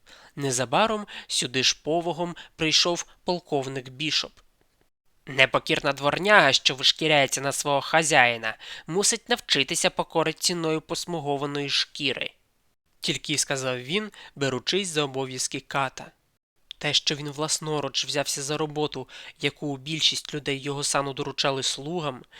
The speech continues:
свідчило, до якого здичавіння дійшла ця людина. Він немилосердно, з якоюсь незбагненною насолодою шмагав свою жертву по голові, по спині, ніби задовольняючи кровожерний інстинкт звіра.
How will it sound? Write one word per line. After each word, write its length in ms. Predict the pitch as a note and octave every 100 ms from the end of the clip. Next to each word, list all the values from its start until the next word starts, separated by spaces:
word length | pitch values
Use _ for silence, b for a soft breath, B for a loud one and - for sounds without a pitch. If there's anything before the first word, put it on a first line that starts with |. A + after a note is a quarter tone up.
| B -
свідчило, 580 | - E3+ F3 - E3
до 120 | D3+ D#3+
якого 400 | D#3 - D#3+ D#3
здичавіння 760 | C#3 D#3+ - D3 D#3 E3+ C3+
дійшла 380 | B2 A#2 C3+ A#2+
ця 180 | - B2+
людина. 440 | C3+ D3 C3 B2 - _ _ _ _ _ _ _ _ B B
Він 280 | C#3+ D#3 D3+ D#3+
немилосердно, 920 | D#3+ E3 E3 E3+ - F#3+ D#3+ - - B B -
з 120 | C#3+
якоюсь 420 | D3+ E3 D#3+ -
незбагненною 800 | D#3 C#3 C#3+ C3 C#3+ D#3 D#3+ D#3
насолодою 600 | D3+ - D#3+ F3 F3 D#3
шмагав 420 | D3 E3 D3+ D3+
свою 280 | - - D3+
жертву 400 | D3 D3+ C#3+ D3
по 140 | - C#3+
голові, 440 | D3 D#3 D#3 C#3+
по 180 | - D3
спині, 640 | - _ F#3 E3+ D3 - B B B B -
ніби 280 | D#3+ D#3+ E3
задовольняючи 800 | F3 F3 F3 E3+ F3 F3+ - F3+
кровожерний 600 | - D#3+ D#3+ E3 D#3+ E3
інстинкт 560 | D#3+ - D#3+ D3+ -
звіра. 520 | - D3+ D#3 C#3+ C3